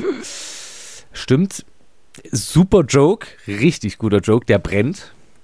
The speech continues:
<laughs> Und mir wieder bewusst werde, was ist da geschehen. Ja, das muss das Konzept sein. Oder, und auch das muss möglich sein, dass es völlig ins Abstruse abdriftet. Und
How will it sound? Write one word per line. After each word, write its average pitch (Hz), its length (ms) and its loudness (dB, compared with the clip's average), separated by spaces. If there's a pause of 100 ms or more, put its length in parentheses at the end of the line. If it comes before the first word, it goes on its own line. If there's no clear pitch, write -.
(480)
<laughs> - 540 -8
Und 123 140 2
mir 120 140 4
wieder 147 180 4
bewusst 127 420 0
werde, 135 240 2
was 123 140 2
ist - 180 -6
da 117 80 2
geschehen. 120 400 0 (600)
Ja, - 260 -4
das - 300 0
muss 120 240 0
das - 180 -6
Konzept - 480 -4
sein. 76 320 -4 (680)
Oder, 190 420 4 (1200)
und 117 140 0
auch 104 160 -2
das 170 260 -4
muss 98 200 -2
möglich 90 360 0
sein, 104 360 -2
dass 117 200 -2
es - 180 -6
völlig - 560 0
ins 139 220 -2
Abstruse - 800 0
abdriftet. - 800 -2
Und - 220 -8